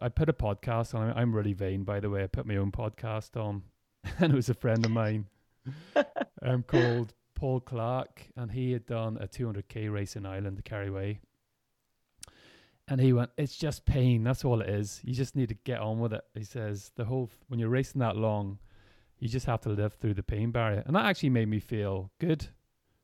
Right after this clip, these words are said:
Speaker 1: Kno-,
Speaker 2: Yeah,
Speaker 1: knowing
Speaker 2: yeah.
Speaker 1: this is actually normal. Just hearing him,
Speaker 2: Yeah.
Speaker 1: him saying those words started to take me out of it, um, slightly.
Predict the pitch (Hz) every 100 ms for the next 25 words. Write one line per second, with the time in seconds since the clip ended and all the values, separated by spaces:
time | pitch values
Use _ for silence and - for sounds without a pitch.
0 | _ 165 208 285 196 - 120 117 - 110
1 | 101 - 139 123 110 107 - 104 95 98
2 | 110 139 110 - _ _ _ - _ _
3 | _ - 147 - 143 131 120 117 190 254
4 | 202 - 123 117 107 113 113 107 101 95
5 | 101 104 113 98 - - 110 104 107 -
6 | 110 101 101 98 117 135 143 - _ -
7 | 113 107 104 - 110 104 98